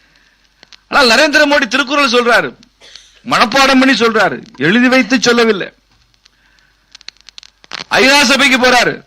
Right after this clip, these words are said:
"யாதும் ஊரே யாவரும் கேளிர்" கணியன் பூங்குன்றனாருடைய உரையை சொல்லுகிறார். ஔவையை பற்றி பேசுகிறார் வெளிநாடுகள்ல. தமிழை சொல்லி, ஔவையை சொல்லி, ஔவையினுடைய வாக்கியங்களை சொல்லி பேசுகிறார். புறநானூற்றிலிருந்து கோட் பண்றாரு.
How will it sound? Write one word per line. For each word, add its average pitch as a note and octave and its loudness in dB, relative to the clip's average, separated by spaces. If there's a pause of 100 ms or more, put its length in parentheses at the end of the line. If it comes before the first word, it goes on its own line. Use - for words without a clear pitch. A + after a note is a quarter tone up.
(640)
"யாதும் B3 2
ஊரே B3+ 4
யாவரும் A#3+ 2
கேளிர்" A3+ 0 (400)
கணியன் A#3 -2
பூங்குன்றனாருடைய A3 0
உரையை F#3+ 2
சொல்லுகிறார். E3+ -2 (680)
ஔவையை A#3+ 0
பற்றி B3+ -2
பேசுகிறார் A#3 0
வெளிநாடுகள்ல. G3+ 0 (1160)
தமிழை B3 2
சொல்லி, A#3 0
ஔவையை A#3+ 2
சொல்லி, A#3 0
ஔவையினுடைய A#3+ 2
வாக்கியங்களை A#3 0
சொல்லி A3 0
பேசுகிறார். F#3 -2 (1500)
புறநானூற்றிலிருந்து C4+ 2
கோட் B3 0
பண்றாரு. A3+ 0